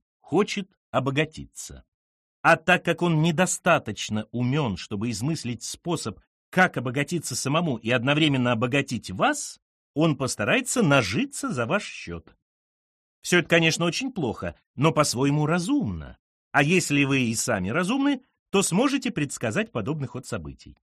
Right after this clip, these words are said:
Вы сможете предвидеть дальнейшие действия бандита –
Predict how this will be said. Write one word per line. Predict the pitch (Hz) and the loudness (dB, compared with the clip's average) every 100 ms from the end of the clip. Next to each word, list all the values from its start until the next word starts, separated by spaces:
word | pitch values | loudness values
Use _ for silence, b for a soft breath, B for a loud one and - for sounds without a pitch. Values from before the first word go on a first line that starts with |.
| _ _ _ _ _ | _ _ _ _ _
Вы | 87 147 | -2 -2
сможете | - 127 165 160 160 | 0 -2 -2 -2 -4
предвидеть | - 139 107 170 160 120 | -2 -2 -2 -2 -4 -2
дальнейшие | 120 127 170 - 120 | 0 0 0 -2 -4
действия | 107 165 - 123 104 | -2 -4 -4 -4 -2
бандита – | 104 107 95 117 196 147 85 | 0 0 -2 -4 -6 -8 -10